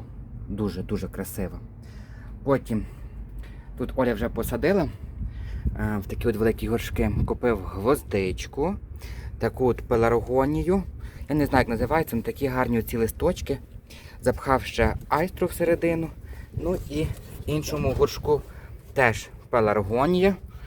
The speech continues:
Така от невеличка сульфінія, гвоздичка і оці от красиві листочки. Ось. І ще в інший горшок купив червону,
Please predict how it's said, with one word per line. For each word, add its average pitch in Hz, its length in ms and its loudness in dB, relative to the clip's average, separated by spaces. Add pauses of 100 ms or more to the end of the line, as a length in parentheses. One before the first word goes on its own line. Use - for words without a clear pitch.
(180)
Така - 200 2
от 113 120 6
невеличка 110 500 2
сульфінія, 127 760 0 (300)
гвоздичка 98 720 -2 (400)
і 120 100 2
оці 110 260 2
от 120 120 0
красиві 110 420 2
листочки. 107 560 -2 (840)
Ось. - 280 0 (1500)
І 175 100 0
ще 147 200 4
в - 80 0
інший 139 320 0
горшок 117 360 2
купив 113 380 0
червону, 156 640 4